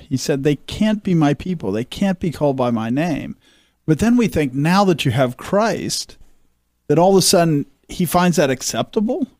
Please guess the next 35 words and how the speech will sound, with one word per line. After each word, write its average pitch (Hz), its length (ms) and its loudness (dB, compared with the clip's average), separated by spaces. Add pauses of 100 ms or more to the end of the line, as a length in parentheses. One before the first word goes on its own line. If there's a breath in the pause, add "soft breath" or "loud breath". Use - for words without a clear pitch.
where 143 100 2
he 147 60 4
found 160 280 2
unacceptable 170 680 0
before 160 440 0
because 156 360 -2
he 135 80 -4
sacrificed 143 720 -2
his 117 120 -8
son. 185 240 -2
I 196 80 0
mean, 175 140 4
it's, 156 220 0 (360 loud breath)
it's 156 140 -4
like 170 180 2
really 208 260 4
perverting 139 720 2
God 117 240 0
the 110 80 -6
Father. 92 480 -10 (260)
It's 131 240 -12
like 147 240 0
really 175 260 4
twisting - 680 -2
it 92 160 -10
so 135 160 -2
that 131 120 2
all 151 120 2
of 180 60 2
a 196 80 4
sudden, 120 440 -2 (400 loud breath)
because 143 420 2
Jesus 165 440 2
Christ 139 360 0
died, 143 520 0